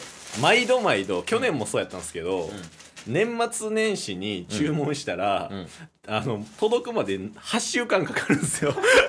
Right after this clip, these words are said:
Speaker 2: <laughs> アホみたいやな。
Speaker 1: そう。だから毎回遅れるんすよ。
Speaker 2: えー、いいやん、いいやん。
Speaker 1: そう。
Speaker 2: ん、これは、一応その胸のところに、ハイドームって書いてて、
Speaker 1: そうですね。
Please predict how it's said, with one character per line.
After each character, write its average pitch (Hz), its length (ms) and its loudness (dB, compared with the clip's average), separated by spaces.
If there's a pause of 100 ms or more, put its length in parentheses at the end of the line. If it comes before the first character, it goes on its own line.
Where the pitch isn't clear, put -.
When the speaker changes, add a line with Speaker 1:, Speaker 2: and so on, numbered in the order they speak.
(120)
Speaker 2:
<laughs> 403 480 0
ア 113 140 6
ホ 392 120 6
み 370 140 4
た - 160 -2
い - 60 2
や 95 100 0
な。 95 140 -2
Speaker 1:
そ - 60 -2
う。 - 40 -4 (720)
だ - 100 4
か 170 60 4
ら 127 80 -2
毎 160 220 4
回 - 300 2
遅 - 260 2
れ 196 60 4
る 381 260 -2
ん - 60 -8
す - 180 -12
よ。 - 80 -6 (1200)
Speaker 2:
え 165 680 2
ー、 156 100 4
い 208 40 4
い - 20 6
や 185 120 8
ん、 170 80 6
い 180 40 6
い - 20 8
や 165 120 6
ん。 87 100 -4
Speaker 1:
そ - 240 -14
う。 87 40 -8
Speaker 2:
ん、 180 180 -2
こ 175 240 -2
れ 190 60 4
は、 170 260 6 (920)
一 160 220 0
応 165 160 6
そ 151 140 -4
の 120 100 0
胸 151 300 4
の 160 100 2
と 165 120 2
こ 131 120 2
ろ 87 100 2
に、 85 240 0 (600)
ハ 139 120 6
イ 131 80 4
ド 104 140 2
ー - 20 2
ム 82 120 -4
っ - 20 -8
て 80 100 -10
書 85 140 -4
い 82 40 -2
て 85 180 -6
て、 131 260 2
Speaker 1:
そ - 360 -8
う - 20 -8
で 80 60 -10
す 80 80 -14
ね。 147 200 -6